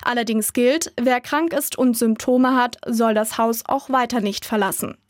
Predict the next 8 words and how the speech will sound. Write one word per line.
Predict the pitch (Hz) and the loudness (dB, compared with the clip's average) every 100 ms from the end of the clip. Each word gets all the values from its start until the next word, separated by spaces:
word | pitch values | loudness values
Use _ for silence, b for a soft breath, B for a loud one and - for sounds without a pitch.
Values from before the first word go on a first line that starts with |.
| _ B B B - | _ B B B 0
Infizierte | 277 247 247 - 269 262 | 2 2 -2 0 0 2
ohne | 262 311 339 | 2 2 2
Symptome | 254 240 233 254 247 262 269 | 2 2 2 4 4 4 4
müssen | 254 247 240 233 | 2 2 2 0
außerhalb | 226 240 262 240 233 | 0 2 2 0 0
der | 240 | 0
eigenen | 196 226 220 214 | 0 2 2 2
Wohnung | 220 233 240 247 | 4 4 4 2